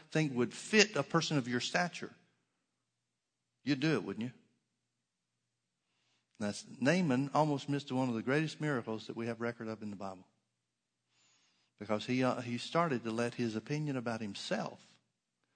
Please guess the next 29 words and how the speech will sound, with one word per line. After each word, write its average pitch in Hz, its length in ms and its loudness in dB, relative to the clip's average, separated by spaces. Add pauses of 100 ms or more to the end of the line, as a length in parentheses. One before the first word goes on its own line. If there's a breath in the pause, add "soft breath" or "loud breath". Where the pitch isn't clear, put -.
(640)
get 117 100 0
in 113 80 0
the 110 80 -2
way 107 140 0
of 101 100 -4
receiving 104 420 -6
from 101 180 -8
God. 95 260 -8 (1800 soft breath)
So 135 200 0
he 156 140 6
said, 147 280 4
"Yeah, 135 240 4
well, 123 340 -2 (460)
I 113 140 -2
guess 123 240 0
I 123 60 2
would." 98 280 -4
He 110 80 -2
said, 110 180 -2
"I 110 120 2
don't 117 160 -2
like 117 140 -2
the 113 60 -8
Jordan 113 300 -2
River. 107 240 -2
It's 110 140 -8
a 101 60 -14
dirty 117 280 2
river. 104 360 -4